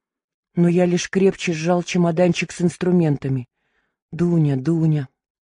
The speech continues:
моё детство, единственный мой близкий человек, оставшийся на этой земле. Что тогда с тобой станется? Наверное, всё же не только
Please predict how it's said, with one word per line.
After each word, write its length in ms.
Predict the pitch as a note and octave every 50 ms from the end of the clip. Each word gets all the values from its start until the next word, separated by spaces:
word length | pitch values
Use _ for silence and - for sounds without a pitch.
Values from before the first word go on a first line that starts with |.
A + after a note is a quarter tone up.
| _ -
моё 320 | D#3 D#3 D3+ D3+ D#3 D3
детство, 580 | C#3+ D3 D#3+ E3+ E3 - - - - C#3+ C#3 - _ _ _ _ _ _ _ _ _ _ _ _
единственный 800 | _ F3 F#3 F3+ E3 G3 G#3+ G#3+ - - - F#3 F#3+ F#3 F#3 F#3
мой 180 | F#3+ F#3+ G3 F#3+
близкий 440 | D#3+ F3 F3+ G3+ F#3 - - F#3+
человек, 500 | - - G3 F#3+ F#3+ F#3+ F#3+ G#3+ G3+ -
оставшийся 640 | F#3 F#3 - - G3 F#3+ - - - F#3+ - - F3+
на 180 | F3+ F3+ F3+
этой 180 | F3+ - F#3 F#3
земле. 500 | E3+ E3 F#3+ G3 G3 F#3+ E3+ D3+ C3+ - _ _ _ _ _ _ _ _ _ _ _ _
Что 280 | _ - - - - A3
тогда 420 | - - A3 G3+ G3+ G3 A3 G3+
с 100 | - -
тобой 320 | - E3+ E3 E3 F#3 F#3+ E3
станется? 800 | - - - - F3+ E3+ D#3+ D3 C3+ C3 - - - - C3+ - _ _ _ _ _ _ _ _ _ _ _ _ _ _ _ _ _ _ _ _ _ _ _ _ _ _ _ _ _ _ _ _
Наверное, 640 | F#3 F#3+ F#3+ G3+ G3+ A3 A3+ A3+ A3 A3 A3 A3 G#3+
всё 240 | - - - A3
же 160 | G#3+ G3 G#3 G#3
не 140 | G#3+ A3+
только 420 | - - A#3+ A#3 F3 - - D3